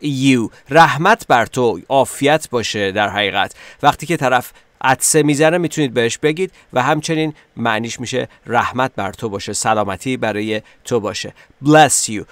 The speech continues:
و حتی خیلی روونتر که بخواید بگید، اینجا اس تبدیل به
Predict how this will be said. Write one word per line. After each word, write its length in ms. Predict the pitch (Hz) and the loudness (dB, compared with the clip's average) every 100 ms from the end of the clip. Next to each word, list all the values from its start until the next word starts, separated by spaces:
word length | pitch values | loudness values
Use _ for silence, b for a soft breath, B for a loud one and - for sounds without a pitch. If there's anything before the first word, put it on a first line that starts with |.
| b | b
و 80 | 160 | 0
حتی 260 | 185 208 202 | 2 0 -2
خیلی 240 | 202 170 | -2 -2
روونتر 640 | 127 135 123 131 160 160 | 4 2 2 -2 0 0
که 140 | - 117 | -2 -8
بخواید 260 | 113 120 | -6 -6
بگید، 280 | 127 131 135 _ _ | -6 -8 -12 _ _
اینجا 420 | 165 160 147 185 - | 0 2 4 4 6
اس 240 | 170 - | 4 4
تبدیل 460 | 175 165 147 131 147 | -2 0 0 0 -2
به 260 | 151 151 | 0 0